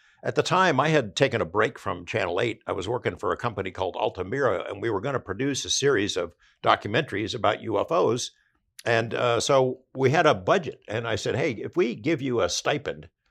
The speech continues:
um, do you think you could go find people?" Uh,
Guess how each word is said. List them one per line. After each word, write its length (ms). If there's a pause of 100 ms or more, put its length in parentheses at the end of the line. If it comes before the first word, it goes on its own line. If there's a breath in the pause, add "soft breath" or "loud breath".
(240)
um, 340
do 120
you 100
think 260
you 120
could 340 (160)
go 180
find 380
people?" 400 (400 soft breath)
Uh, 260